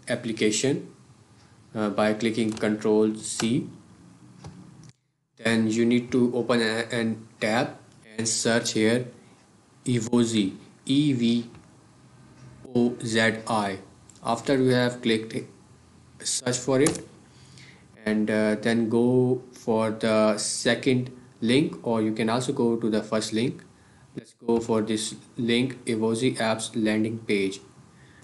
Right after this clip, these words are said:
Click here. Then this page will show up. After that, click on A P K downloader. Now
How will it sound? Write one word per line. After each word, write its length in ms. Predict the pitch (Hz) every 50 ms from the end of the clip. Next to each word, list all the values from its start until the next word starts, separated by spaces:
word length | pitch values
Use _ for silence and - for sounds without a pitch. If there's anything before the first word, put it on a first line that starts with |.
| - - -
Click 200 | - 113 - -
here. 240 | 120 117 123 139 139 135 - - - - - - - - - - - - - - - - - - - - - - - - - - - - - - - - - - - - - - - - - -
Then 460 | 113 110 110 110 110 110 110 110 - - - - - - - -
this 300 | 135 131 131 - - - - - - - - - - - -
page 280 | - 120 117 120 117
will 120 | 117 110 107
show 400 | 107 - - - 110 110 110 101
up. 300 | 110 123 147 147 - - - - - - - - - - - - - -
After 320 | 123 110 113 - - - -
that, 340 | - 123 123 120 120 123
click 240 | - 120 120 117 -
on 220 | 120 117 113 117 110
A 80 | - 120
P 160 | 110 - 135
K 180 | 127 - 117 110
downloader. 560 | 113 113 104 107 104 104 104 104 123 143 156 - - - - _ _ _ - - - - - - - - - - - - - - - - - - - - - - - - - - - - - - - - - - - - -
Now 440 | - 123 127 127 120 107 104 - -